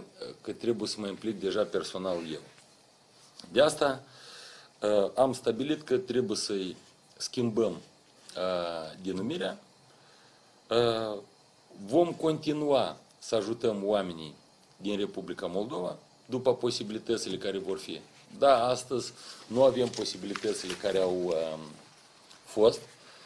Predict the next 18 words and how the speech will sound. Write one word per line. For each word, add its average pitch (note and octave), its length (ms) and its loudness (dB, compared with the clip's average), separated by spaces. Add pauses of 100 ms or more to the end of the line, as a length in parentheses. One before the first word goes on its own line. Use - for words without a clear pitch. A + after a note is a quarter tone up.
(360)
dar F3+ 320 8
oricum, D3+ 500 0 (360)
chiar D3 200 8
pe - 140 -4
parcursul B2 640 2
anului A2 400 2
două G#2+ 180 0
mii G2 200 0
douăzeci, G#2+ 600 0 (1500)
uh, A#2 420 8 (280)
ultimele C#3 460 2
proiecte B2 720 2 (300)
care A#2 180 6
au A#2 80 8
fost B2+ 260 2
finanțate G#2+ 920 0
astăzi A2+ 600 -2 (1400)
și D#3 380 2